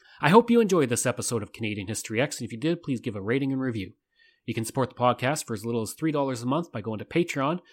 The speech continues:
Just go to patreon dot com slash Canada E H X. You can email me at craig at canada x dot com, and you can see hundreds of articles on Canada's history on my website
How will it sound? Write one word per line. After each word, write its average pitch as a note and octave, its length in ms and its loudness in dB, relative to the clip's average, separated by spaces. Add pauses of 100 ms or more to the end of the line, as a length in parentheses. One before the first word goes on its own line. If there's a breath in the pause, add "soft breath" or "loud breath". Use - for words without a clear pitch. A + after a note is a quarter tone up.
(140 loud breath)
Just - 120 -20
go G#2+ 100 -6
to - 60 -12
patreon E3 440 0
dot D3 200 0
com B2+ 260 -2
slash A#2 320 -4
Canada D#3 480 -2
E F3 160 0
H G2+ 180 -4
X. - 380 -6 (640)
You B2 100 -8
can C#3 120 0
email D3 320 2
me D#3+ 260 -2 (160 soft breath)
at - 160 -14
craig E3+ 400 0
at C#3+ 240 2 (200)
canada A2+ 420 -2
x A2+ 200 -4
dot A2+ 220 -4
com, E3+ 340 0 (340 soft breath)
and B2 100 -4
you B2 60 -2
can A#2 120 -6
see C3 160 0
hundreds F#3+ 340 6
of D3+ 80 -4
articles D3 420 2
on F#2 120 -8
Canada's D3+ 400 -2
history B2 280 -6
on A#2+ 120 0
my C3+ 80 0
website G2+ 460 -4